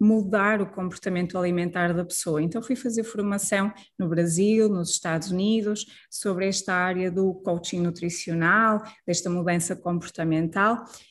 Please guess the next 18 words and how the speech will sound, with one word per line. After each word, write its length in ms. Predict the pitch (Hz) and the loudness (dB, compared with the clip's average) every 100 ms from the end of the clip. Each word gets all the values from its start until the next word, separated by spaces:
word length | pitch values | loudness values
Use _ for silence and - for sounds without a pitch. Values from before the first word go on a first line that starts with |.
| - | 0
e 140 | 285 | 0
pelo 460 | 294 311 294 294 294 | 2 2 4 6 8
meio, 480 | 277 269 277 302 285 _ - | 6 4 0 -2 -6 _ -4
no 180 | 208 | -2
Brasil, 640 | 196 214 214 226 226 240 - - | 0 -2 0 0 0 -2 -8 0
eu 140 | 214 | 0
descobri 380 | 214 - 202 214 | 0 -4 2 2
uma 160 | 208 | 2
nutricionista 920 | 202 196 208 - 277 269 240 240 269 320 - | 0 -2 -6 -2 4 4 4 0 -6 -8 -10
que, 80 | - | -6
tal 280 | 226 214 214 | -2 -2 -2
como 260 | 226 220 | 0 4
eu, 180 | 220 185 | 4 2
também 280 | 185 196 196 | -2 -6 -6
tinha 300 | - 208 202 202 | -2 -2 2 0
este 240 | 196 - | 0 -4
gosto 400 | 190 190 190 - - | 0 0 0 -6 -2
por 200 | 196 | -2